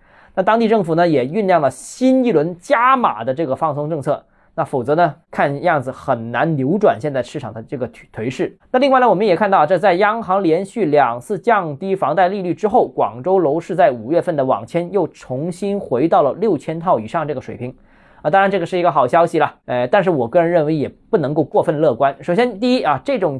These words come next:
成交量的放大是不是能够继续维持，需要观察。那毕竟啊，统计数据受很多因素的影响，那单个月可能会受一些偶然因素的影响啊。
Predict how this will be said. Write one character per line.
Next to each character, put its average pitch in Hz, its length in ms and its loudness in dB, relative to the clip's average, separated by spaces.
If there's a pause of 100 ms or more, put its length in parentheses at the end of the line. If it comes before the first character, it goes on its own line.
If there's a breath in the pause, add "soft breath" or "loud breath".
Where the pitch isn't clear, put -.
(100)
成 196 200 -2
交 240 160 4
量 247 160 2
的 180 80 2
放 196 320 0
大 160 220 0
是 240 400 -6
不 160 220 -4
是 214 180 -4
能 180 220 -4
够 202 180 4
继 220 300 -6
续 - 240 -6
维 135 320 0
持， - 440 -4 (180)
需 - 140 -4
要 160 100 6
观 143 180 0
察。 123 300 -2
那 208 60 2
毕 233 160 2
竟 180 140 0
啊， - 140 -2 (160 soft breath)
统 143 180 -6
计 180 120 -2
数 175 180 0
据 165 140 0
受 165 200 0
很 120 200 -8
多 156 240 2
因 185 180 0
素 180 120 -4
的 135 60 -2
影 123 180 -4
响， 151 240 -2
那 131 80 -8
单 190 280 0
个 190 100 4
月 170 160 2
可 - 100 -10
能 123 120 -10
会 143 160 -2
受 127 160 -6
一 120 60 -8
些 131 100 -2 (140)
偶 123 120 -4
然 151 200 -2
因 180 120 -4
素 165 140 -2
的 120 60 -2
影 120 180 -6
响 127 160 0
啊。 117 180 -6